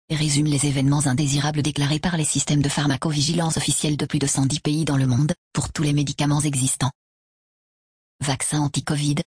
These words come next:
depuis décembre deux mille vingt, donc essentiellement en deux mille vingt et un, alors que trois virgule trois milliards de doses avaient été administrées à deux milliards de personnes.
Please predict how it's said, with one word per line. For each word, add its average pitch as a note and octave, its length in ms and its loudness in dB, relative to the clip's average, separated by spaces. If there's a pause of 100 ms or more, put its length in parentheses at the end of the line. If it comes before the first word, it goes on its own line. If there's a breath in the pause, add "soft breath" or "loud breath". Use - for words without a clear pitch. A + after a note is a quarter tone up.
depuis D3 260 -2
décembre D3+ 420 0
deux C#3+ 140 0
mille D3 200 2
vingt, C#3 220 0 (160)
donc D#3+ 260 -2
essentiellement D3 600 2
en C#3 60 2
deux D3+ 140 0
mille D3+ 180 2
vingt C3+ 240 -2
et C3+ 80 0
un, C3 120 0 (200)
alors D3+ 260 -2
que - 80 -2
trois D#3+ 220 -2
virgule C#3 400 0
trois - 180 -2
milliards D3+ 380 0
de D3 80 0
doses D#3+ 180 0
avaient C#3+ 140 0
été D3 260 0
administrées C3 480 2
à C3+ 60 0
deux D#3 140 0
milliards D3+ 360 2
de D#3 60 -2
personnes. A2+ 520 0